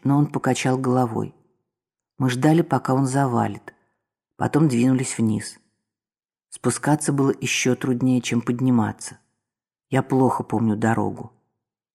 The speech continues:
Никогда бы не нашла её. Спустились к машине, Даниэль предложил Фёдору ехать с нами, но тот сказал, что ему надо вернуться.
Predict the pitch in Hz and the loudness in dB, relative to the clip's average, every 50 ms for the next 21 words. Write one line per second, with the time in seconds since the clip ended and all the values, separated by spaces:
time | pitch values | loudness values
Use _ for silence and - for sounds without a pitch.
0 | _ - 123 117 - 120 120 120 120 113 104 113 110 107 107 107 107 104 - - | _ -2 0 2 2 2 2 2 2 0 2 2 0 0 0 0 -2 -2 -4 -4
1 | 113 107 104 101 101 90 95 - _ _ _ _ _ _ _ _ _ _ _ _ | -4 -4 -4 -6 -8 -10 -14 -18 _ _ _ _ _ _ _ _ _ _ _ _
2 | _ _ _ _ _ _ _ - - - - 139 131 - - 139 127 - - - | _ _ _ _ _ _ _ -18 -6 -2 0 0 0 0 0 0 0 -2 -2 0
3 | 123 120 120 - - 139 147 151 139 123 123 127 127 127 127 123 120 - - 120 | 0 2 2 0 0 2 2 0 2 2 2 2 4 4 2 0 0 -4 -8 -4
4 | 123 127 120 117 123 117 113 - - 127 113 117 113 113 113 113 - - 117 - | -2 0 0 2 0 -2 -2 -2 -2 0 0 0 2 2 0 0 -2 -4 -6 -6
5 | - 131 139 151 156 151 131 120 - 123 123 - - - 117 120 135 139 135 - | -4 0 0 2 2 2 2 0 0 -2 -4 -4 -2 -2 -2 0 0 -2 -2 -2
6 | - 123 117 117 117 120 120 117 123 123 127 123 123 123 113 107 98 - - - | -2 0 2 2 2 2 2 0 0 0 0 0 0 0 0 -2 -2 -6 -12 -16
7 | - | -16